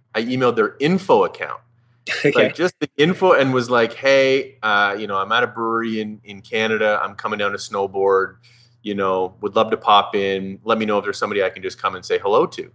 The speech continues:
Speaker 1: That was the
Speaker 2: When was
Speaker 1: email.
Speaker 2: this,
Speaker 1: Ten
Speaker 2: by the
Speaker 1: minutes
Speaker 2: way?
Speaker 1: This was,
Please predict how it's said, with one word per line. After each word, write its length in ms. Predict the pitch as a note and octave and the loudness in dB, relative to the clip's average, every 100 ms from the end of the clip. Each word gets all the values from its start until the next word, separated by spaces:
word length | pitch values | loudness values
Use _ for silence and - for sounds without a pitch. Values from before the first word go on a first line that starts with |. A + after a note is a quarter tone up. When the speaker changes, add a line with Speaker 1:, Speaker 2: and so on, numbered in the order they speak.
| _ _ _ _ _ _ _ _ | _ _ _ _ _ _ _ _
Speaker 1:
That 160 | C3+ F3+ | 2 4
was 140 | E3 | 2
the 100 | B2+ | 4
Speaker 2:
When 100 | F3 | 6
was 100 | G3 | 6
Speaker 1:
email. 100 | D3+ | 4
Speaker 2:
this, 300 | G#3 - - | 2 -2 -6
Speaker 1:
Ten 100 | - | 0
Speaker 2:
by 80 | D3+ | 2
the 100 | C#3 | 4
Speaker 1:
minutes 160 | D3 - | 2 0
Speaker 2:
way? 80 | _ _ _ _ _ _ _ _ - | _ _ _ _ _ _ _ _ -6
Speaker 1:
This 300 | B2+ D#3 - | -2 0 0
was, 520 | D#3 D3 C#3+ C#3+ C3 | 2 4 4 0 -4